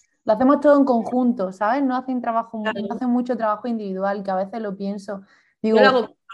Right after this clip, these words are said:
Speaker 2: grupos.
Speaker 1: de vez en cuando sí hacen algo de trabajo individual, pero poco.
Speaker 2: Mm.
Speaker 1: Entonces a veces digo, podría dedicarle el tiempo a decir, "Venga, vamos a hacer cada uno individual este ejercicio y luego la",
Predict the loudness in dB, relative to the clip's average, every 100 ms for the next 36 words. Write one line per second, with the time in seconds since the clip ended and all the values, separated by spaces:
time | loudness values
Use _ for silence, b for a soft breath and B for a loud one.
0 | -10 -4 -4 -6 0 6 6 8 6 6
1 | 6 4 2 2 4 4 4 -2 -2 0
2 | 0 0 0 0 -2 -4 -6 -4 -4 -4
3 | -4 -6 -8 -14 -18 -4 -2 0 -2 -4
4 | 0 -2 -2 -10 -12 _ _ _ _ _
5 | _ _ _ -6 -4 -6 -8 -10 -8 -4
6 | 0 0 0 -2 -2 0 0 0 2 2
7 | 2 2 2 2 0 -2 -2 -2 -4 -6
8 | -6 -2 -2 0 -4 -4 -8 -4 -4 -2
9 | -4 -6 -6 -6 -2 -2 -4 -10 -12 -12
10 | -12 -8 -6 -2 -2 -2 -4